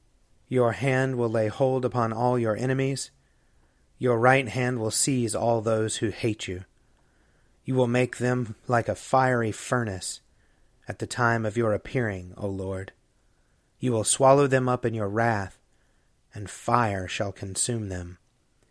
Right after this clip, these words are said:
You will destroy their offspring from the land, and their descendants from among the peoples of the earth.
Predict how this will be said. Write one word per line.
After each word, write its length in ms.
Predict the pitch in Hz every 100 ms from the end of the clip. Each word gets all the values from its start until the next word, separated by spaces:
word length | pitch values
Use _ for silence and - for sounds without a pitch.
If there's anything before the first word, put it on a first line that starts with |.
| _ _ _
You 140 | 139
will 100 | 123
destroy 540 | 117 110 - 139 131 131
their 200 | 117 113
offspring 640 | 127 127 - 131 127 127
from 200 | 120 117
the 120 | 104
land, 480 | 104 120 107 95 95 _ _ _ _ _ _ _ _ _ _ _
and 140 | 113 113
their 100 | 110
descendants 800 | 104 - 131 131 127 120 120
from 180 | - 110
among 300 | 104 110 110
the 80 | 98
peoples 480 | - 139 - 131 123
of 100 | 107
the 140 | 113
earth. 360 | 101 92 -